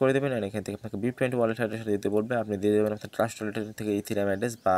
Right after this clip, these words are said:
আপনার Binance থেকে বা আপনি যে এক্সচেঞ্জ পছন্দ করেন সেখান থেকে বিউএসডি অ্যাড্রেসটা বসাই দিলে just হয়ে যাবে।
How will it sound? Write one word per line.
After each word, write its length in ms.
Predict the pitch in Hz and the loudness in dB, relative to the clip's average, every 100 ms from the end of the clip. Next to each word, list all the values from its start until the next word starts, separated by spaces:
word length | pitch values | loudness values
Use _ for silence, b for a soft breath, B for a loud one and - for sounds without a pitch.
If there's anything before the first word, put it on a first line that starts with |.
| 87 | 2
আপনার 180 | 90 90 | 0 -2
Binance 300 | 87 90 92 - | -2 -2 -6 -8
থেকে 120 | 113 | -6
বা 60 | 110 | -6
আপনি 100 | - 117 | -6 -4
যে 60 | 123 | -4
এক্সচেঞ্জ 300 | 120 - 117 110 107 - B B | -4 -4 -4 -2 -2 -4 B B
পছন্দ 200 | 107 113 123 | -6 -6 -4
করেন 140 | 135 139 | -2 -2
সেখান 180 | 113 98 - | -4 -4 -2
থেকে 120 | 117 104 | -2 2
বিউএসডি 280 | 120 120 104 | 4 4 2
অ্যাড্রেসটা 280 | 98 - 98 | 0 0 -2
বসাই 180 | 95 107 | -2 -2
দিলে 140 | 117 127 | -2 0
just 140 | 104 - | 0 0
হয়ে 100 | 101 85 | -2 0
যাবে। 140 | 85 | -2